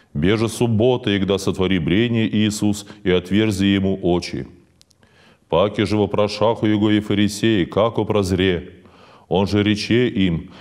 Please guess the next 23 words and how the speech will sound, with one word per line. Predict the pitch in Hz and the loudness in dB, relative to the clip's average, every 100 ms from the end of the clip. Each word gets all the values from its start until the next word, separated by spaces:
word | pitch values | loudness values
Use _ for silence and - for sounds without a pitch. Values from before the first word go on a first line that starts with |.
| - - | -18 -4
брение | 85 90 120 127 120 | 0 2 2 2 0
положи | 117 110 110 110 113 | 0 0 0 0 0
мне | 104 98 | 2 2
на | 95 | 0
очи, | 104 131 120 117 | 0 0 0 -4
и | - 107 | 0 2
умыхся, | 101 92 131 120 - 110 101 - | 2 2 0 -2 -2 -2 -2 -2
и | 107 | 0
вижу. | 85 98 95 85 71 - - _ _ _ _ _ - - - - | 2 2 0 -2 -6 -8 -20 _ _ _ _ _ -20 -20 -20 -6
Глаголах | 76 82 82 104 113 104 | -2 0 2 2 0 0
уже | 101 101 | -2 0
от | 110 104 | -2 -2
фарисей | 104 98 95 107 101 | -2 -2 0 0 0
неции: | 98 107 - 78 69 - - - - - - | 0 -2 -4 -4 -6 -10 -20 -20 -20 -20 -10
несть | - 95 113 135 - - | -2 2 2 0 -4 -8
сей | - 127 127 | -2 0 0
от | 113 107 | -2 -2
Бога | 101 127 113 | 0 0 0
человек, | 107 104 101 98 123 120 | -2 -2 0 2 0 0
яко | 110 120 107 | -2 -2 -2
субботу | - 104 95 123 123 101 | 0 0 2 0 0 0
не | 95 | -2
хранит. | - 92 87 95 90 | 0 0 2 0 -2